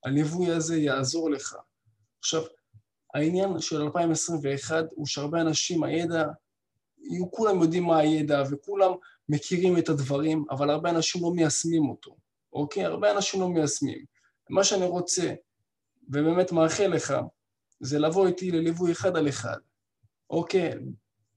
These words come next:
לליווי עם בן אדם שהגיע לתוצאה שאתה רוצה, ואנחנו נ-, נגיד לך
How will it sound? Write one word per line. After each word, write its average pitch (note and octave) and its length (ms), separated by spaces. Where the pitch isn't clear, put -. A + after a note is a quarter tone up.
לליווי F#3 520
עם F3 100
בן E3 140
אדם F#3 220
שהגיע F3+ 480
לתוצאה D#3+ 360
שאתה - 160
רוצה, F3 400
ואנחנו D#3+ 400
נ-, C#3+ 380
נגיד F3+ 300
לך F3 260